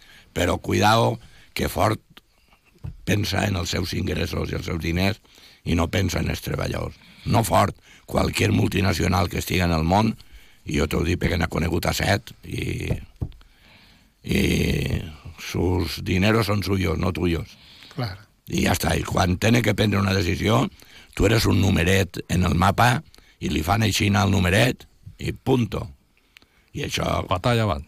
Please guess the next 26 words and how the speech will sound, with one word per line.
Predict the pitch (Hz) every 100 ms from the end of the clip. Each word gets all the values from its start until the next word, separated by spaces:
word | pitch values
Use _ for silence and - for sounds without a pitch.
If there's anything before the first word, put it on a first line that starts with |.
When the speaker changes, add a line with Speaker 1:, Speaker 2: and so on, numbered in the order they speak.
| -
Speaker 1:
Sí, | 101 90
sí, |
quan | - 85 78
tu | 104
ho | 104 90
vius | 85 123 131 151 - - _ - -
i | -
acudixes | 85 - 92 110 - -
a, | 92 92 92 85 -
i, | - - - - - -
i | - -
te | -
diuen, | 90 92 82 80 - _ - - - -
«Nosaltres | - 87 - 87
som | 92
una | 87 85
empresa | 82 82 82
multinacional | 90 82 82 82 87 90 90
i | 90
farem | 82 90
el | 87
que | 87
a |
nosaltres | 87 90 92
mos | 92
interessa». | 85 80 - - 87